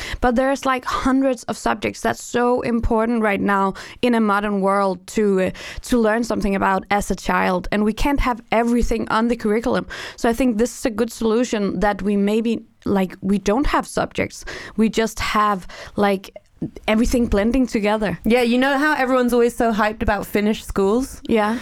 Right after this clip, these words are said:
Speaker 2: I was reading up on it, and apparently it's because one of the reasons why Finnish schools do so well is because they don't have subjects at all. So at the beginning of a semester, they'll say, "Okay, kids, here's an apple. Let's,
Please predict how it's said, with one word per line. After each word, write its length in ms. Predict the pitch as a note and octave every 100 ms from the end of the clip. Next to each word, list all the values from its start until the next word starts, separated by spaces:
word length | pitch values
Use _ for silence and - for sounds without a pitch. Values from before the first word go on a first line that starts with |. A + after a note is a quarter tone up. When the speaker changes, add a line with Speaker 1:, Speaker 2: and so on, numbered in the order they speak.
| - -
Speaker 2:
I 100 | G#3
was 180 | A#3+ G#3+
reading 240 | B3+ A#3+
up 160 | A3 A3
on 120 | G3+
it, 120 | E3+
and 120 | F#3+
apparently 460 | F#3+ G#3+ G#3 G#3 G#3
it's 140 | G3+
because 540 | - G3+ G#3+ F#3+ F3+ - - - - -
one 180 | - A3
of 80 | A#3+
the 80 | G#3
reasons 300 | A#3+ A#3+ A3+
why 100 | G3+
Finnish 320 | - G#3+ G3+
schools 280 | - G#3+ F#3
do 160 | G3+ G#3
so 200 | G#3 F#3+
well 320 | F3+ F3+ A3+
is 140 | A#3+
because 300 | G#3 G#3 F#3
they 120 | G3+ F3 -
don't 340 | - G#3 G#3+ -
have 180 | G3 F3+
subjects 460 | G3+ F#3 F3 -
at 140 | F#3 G#3+
all. 160 | F#3+
So 160 | E3+ F#3+
at 100 | F#3+
the 60 |
beginning 320 | F#3+ F#3+ G#3+ G#3
of 80 |
a 40 | F#3+
semester, 500 | G3+ G3 G3+ - F3+
they'll 160 | F3
say, 340 | E3+ F#3 F3 F3 - - -
"Okay, 280 | - G3+ A3+
kids, 300 | - G#3+ F3+
here's 280 | D#3 A#3 G#3+
an 80 | G#3
apple. 560 | G3 G3 G3 E3+ F3 - - - G#3
Let's, 400 | G3+ - -